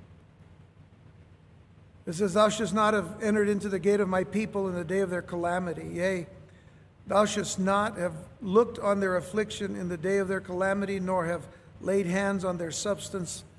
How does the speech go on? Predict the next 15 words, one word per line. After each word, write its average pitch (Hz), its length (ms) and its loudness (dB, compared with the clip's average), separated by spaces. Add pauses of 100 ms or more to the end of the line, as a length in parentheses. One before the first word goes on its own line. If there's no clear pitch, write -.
(320)
in 180 140 -2
the 180 100 -2
day 185 440 0 (760)
of 160 140 -4
their 180 140 2
calamity." 175 720 -2 (1160)
Verse 202 220 2
thirteen 233 420 2
reveals 202 480 4
that 190 180 2
after 208 500 0
Edom 214 420 2
was 185 360 -2
satisfied 202 840 0
with 170 220 -6